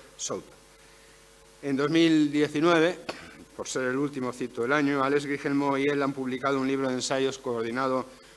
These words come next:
por ambos, titulado "Más de quinientos cincuenta y cinco millones podemos leer este libro sin traducción", en el que se analiza la lengua española desde diversas perspectivas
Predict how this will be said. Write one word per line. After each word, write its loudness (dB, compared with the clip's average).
por -2
ambos, 0
titulado 0
"Más 2
de 0
quinientos -2
cincuenta -2
y -4
cinco -2
millones -2
podemos -2
leer -4
este -8
libro -4
sin -8
traducción", -10
en -4
el -2
que -4
se -2
analiza -2
la 2
lengua 2
española 0
desde -2
diversas -2
perspectivas -6